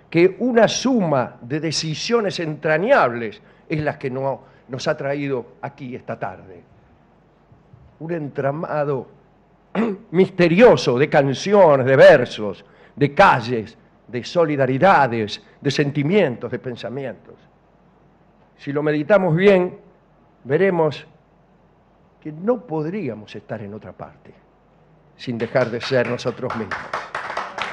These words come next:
Que el hilo del collar podría llamarse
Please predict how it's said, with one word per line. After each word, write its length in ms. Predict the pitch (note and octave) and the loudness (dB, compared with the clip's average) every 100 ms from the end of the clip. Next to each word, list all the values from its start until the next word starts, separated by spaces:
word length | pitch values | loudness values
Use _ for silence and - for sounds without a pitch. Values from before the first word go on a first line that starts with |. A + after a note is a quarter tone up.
| - - - - - - - - - - - - - | -10 -8 -6 -6 -6 -8 -8 -8 -8 -8 -8 -8 -6
Que 60 | F3+ | -6
el 240 | F3+ A#3 | -4 -6
hilo 360 | C4+ F#3+ C#3 C3 | -6 -6 -4 -4
del 220 | B2+ G#2+ | -6 -10
collar 440 | C3 B2+ F3+ A#2 G2+ _ _ _ _ _ _ - | -12 -8 -8 -10 -16 _ _ _ _ _ _ -14
podría 380 | D#3+ F#3+ G#3+ | -12 -8 -6
llamarse 760 | D#3 C#3+ D3+ D#3+ C#3 - B2+ | -6 -6 -2 0 -2 -6 -10